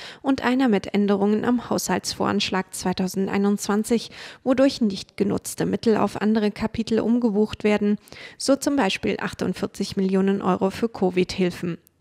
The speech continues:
Während der erste ohne Debatte genehmigt wurde, entfachte sich beim zweiten eine heftige Diskussion über einen von den Schullandesräten Achammer, Alfreida und Vettorato eingebrachten Zusatzartikel zur Regelung des Elternunterrichts,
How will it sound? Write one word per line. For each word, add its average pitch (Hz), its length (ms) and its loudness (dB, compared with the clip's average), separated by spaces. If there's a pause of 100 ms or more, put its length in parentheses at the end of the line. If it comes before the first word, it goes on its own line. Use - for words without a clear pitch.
(120)
Während 247 380 4
der 247 100 4
erste 247 420 0
ohne 208 240 6
Debatte 196 420 0
genehmigt 214 540 2
wurde, 214 200 4
entfachte 233 560 0
sich 220 240 -4
beim 226 240 2
zweiten 220 480 -2
eine 202 180 0
heftige 202 500 0
Diskussion 214 680 2
über 226 220 2
einen 247 340 2
von 220 160 0
den 202 160 2
Schullandesräten 185 1040 -4
Achammer, 202 560 -2
Alfreida 220 500 0
und 196 160 -2
Vettorato 214 580 -2
eingebrachten 208 760 -2
Zusatzartikel 220 960 -2
zur 262 300 2
Regelung 170 480 0
des 165 220 -2
Elternunterrichts, 208 1000 0